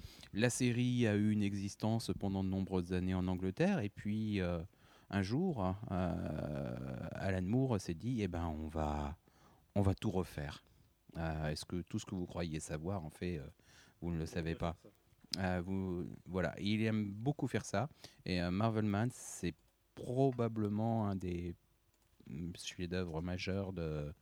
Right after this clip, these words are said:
euh, d'Alan Moore. Euh, et ça fait, enfin, on l'a connu essentiellement comme Miracle Man. Euh, il y a deux auteurs dessus,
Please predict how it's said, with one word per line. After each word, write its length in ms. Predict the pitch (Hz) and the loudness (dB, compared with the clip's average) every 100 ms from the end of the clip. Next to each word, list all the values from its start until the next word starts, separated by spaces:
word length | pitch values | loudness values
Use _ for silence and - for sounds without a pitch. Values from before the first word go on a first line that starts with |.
| - - - - - - | -20 -20 -20 -20 -10 -4
euh, 520 | 62 58 60 69 76 | -4 -2 -4 -4 -2
d'Alan 260 | 82 82 | 0 0
Moore. 360 | 80 80 107 - _ - - | 0 0 -2 -6 _ -14 -8
Euh, 600 | 139 147 135 - 131 139 - - - - - | -6 -6 -6 -6 -8 -10 -12 -20 -20 -20 -10
et 240 | 71 73 | -6 -6
ça 320 | - - 92 85 | -6 -6 -4 -4
fait, 420 | - 90 80 85 | -4 -4 -2 -4
enfin, 140 | - - - - - 53 53 64 60 | -6 -10 -12 -14 -16 -14 -12 -12 -4
on 140 | 104 113 | 2 4
l'a 160 | 113 | 4
connu 500 | - 127 127 127 120 - - _ _ - | 2 2 4 4 2 -2 -16 _ _ -6
essentiellement 560 | 104 113 - 113 117 | -2 -2 0 2 2
comme 200 | - 95 | 2 -2
Miracle 360 | 98 90 95 92 | 0 -2 -2 0
Man. 340 | 98 156 113 107 _ - - - - - | 2 2 0 -6 _ -20 -20 -20 -14 -8
Euh, 320 | 85 90 85 | -6 -4 -4
il 200 | 80 95 | -4 -4
y 100 | 95 | 0
a 140 | 92 92 | 2 2
deux 320 | 98 131 139 | 2 2 4
auteurs 380 | 131 - 127 123 | 2 2 2 2
dessus, 440 | 110 - 110 151 | -2 0 -2 -2